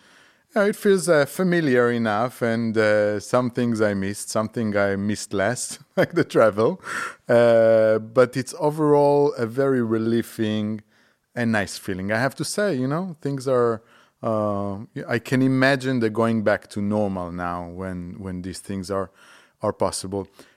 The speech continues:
Regarding the Blind Date, um, this is something I was really looking forward to. I think it's a brilliant idea where the audience kind of comes to a concert hall and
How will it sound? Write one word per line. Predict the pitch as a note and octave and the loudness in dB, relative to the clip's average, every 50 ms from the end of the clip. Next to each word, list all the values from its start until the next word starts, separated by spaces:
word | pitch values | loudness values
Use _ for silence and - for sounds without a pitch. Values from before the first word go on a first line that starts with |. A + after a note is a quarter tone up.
| _ - | _ -4
Regarding | G#2+ G#2+ F#2 A2+ A#2+ C3 C3 B2 F#2+ | -4 -2 2 2 2 2 2 -2 -4
the | F#2+ F2 | -4 -4
Blind | F2 G#2 C3 F#3 A3 F3+ A2 | -2 0 0 0 0 -2 -2
Date, | F#2+ E2+ E2+ - _ - - - - _ _ _ _ _ _ _ _ _ - | -4 -6 -6 -8 _ -20 -20 -20 -20 _ _ _ _ _ _ _ _ _ -2
um, | A2 G#2+ G#2 G2+ G2 G2 G2 G2 G2 F#2+ F#2 G2+ G#2+ _ | -2 0 0 0 0 -2 -2 -4 -4 -6 -6 -8 -10 _
this | - C#3+ E3 C#3+ | -2 -2 0 0
is | D3 A#2+ | 0 -2
something | C#3 G#2+ - G2+ F#2+ | -4 -4 -4 -4 -4
I | F#2 | -4
was | F#2 F#2 F#2+ F2 - - - F#3 | -4 -6 -8 -10 -12 -14 -14 -12
really | C#3+ D3 E3 F3 F#3 G3+ F3+ D3 A#2+ G#2+ G2+ | -12 -10 -8 -4 0 2 2 2 2 2 -2
looking | F#2+ F#2 - - G#2 F2 | -4 -4 -6 -8 -10 -10
forward | - - G2+ F#2+ F#2 F#2 F2 - | -8 -8 -8 -6 -6 -8 -12 -12
to. | - G2+ G2+ | -12 -12 -10
I | - G#2+ G#2 | -10 -10 -10
think | - - C3+ - A#2 | -10 -10 -10 -10 -10
it's | - - | -8 -8
a | A2+ | -8
brilliant | G#2+ G#2 G#2+ A#2+ B2 B2+ C3+ C#3 C3 B2 A2+ G#2 G2 F#2+ - | -8 -8 -8 -6 -4 0 0 2 2 2 0 0 -2 -4 -4
idea | G#2 F#2+ F#2 F2+ F#2+ G2 G2 F#2+ | -4 -4 -4 -6 -6 -6 -6 -4
where | G2 G2 G2 F#2+ | -4 -4 -4 -4
the | G2 G#2+ | -4 -2
audience | G#2+ G#2+ G#2 G#2 G#2+ G#2+ G2+ - - - _ _ _ - - _ _ _ _ - | -2 -2 0 0 -2 -4 -4 -6 -10 -16 _ _ _ -20 -20 _ _ _ _ -8
kind | - G#2+ G#2+ G#2 | -6 -4 -4 -4
of | - - - - | -6 -10 -12 -6
comes | - - A2+ A#2 A#2 - - | -2 0 0 0 0 -2 -2
to | - C3 | -2 -2
a | - | 0
concert | - D3 C#3+ B2 C#3 C3+ A#2+ | 0 0 0 0 -2 -4 -2
hall | A2 A#2+ A#2 A#2 A2+ A2+ A#2+ A#2+ - _ _ _ _ _ _ _ - | 0 2 4 4 4 4 2 0 -4 _ _ _ _ _ _ _ -6
and | A2 G#2+ G#2+ G#2 G#2 G#2 G2+ G2+ G2+ G2+ G2+ G2+ G2 G2+ F#2+ F#2 - - | -4 -2 -2 0 -2 -2 -2 -2 -4 -4 -4 -6 -6 -6 -8 -10 -12 -20